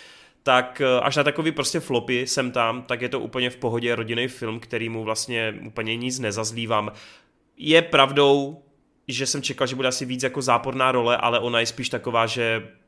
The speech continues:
se jí staly zlý věci, které nějakým určitým způsobem posunuli do té, do té jako zlé pozice. Ale ona ani vlastně není až tak zlá, no. Takže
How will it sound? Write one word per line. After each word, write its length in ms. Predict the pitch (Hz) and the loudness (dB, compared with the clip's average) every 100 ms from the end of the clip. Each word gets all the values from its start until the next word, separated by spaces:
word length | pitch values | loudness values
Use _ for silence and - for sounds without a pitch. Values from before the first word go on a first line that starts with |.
| _ _ _ _ _ _ | _ _ _ _ _ _
se 160 | - 143 | 0 2
jí 80 | 127 | 2
staly 280 | - 127 123 | 2 0 0
zlý 200 | 123 120 | -2 0
věci, 300 | 117 127 123 | -2 -4 -6
které 400 | - 120 120 113 - _ | -4 -2 -4 -6 -12 _
nějakým 560 | - 120 117 127 123 107 131 | -4 -2 -2 -4 -6 -8 -10
určitým 300 | - 123 123 | -10 -8 -8
způsobem 380 | - 123 123 | -8 -8 -8
posunuli 540 | 113 120 - 127 107 107 | -6 -4 -2 -2 -2 -4
do 100 | 107 | -2
té, 360 | 113 107 104 - | 0 0 -2 -6
do 140 | 107 | -8
té 120 | 110 | -4
jako 640 | 107 104 104 107 107 101 101 | -2 -2 -4 -6 -6 -6 -8
zlé 240 | 104 113 98 | -4 -4 -4
pozice. 500 | 104 101 104 113 95 - - | -6 -6 -6 -6 -8 -4 0
Ale 140 | 202 | 2
ona 240 | 180 175 | 4 2
ani 280 | 160 139 143 | 2 0 0
vlastně 300 | 127 127 127 | 0 -2 -4
není 280 | 95 92 101 | -6 -6 -8
až 120 | 98 | -8
tak 180 | - 101 | -10 -10
zlá, 240 | 98 95 | -6 -6
no. 180 | 95 95 | -6 -10
Takže 360 | 107 107 117 | -10 -6 -4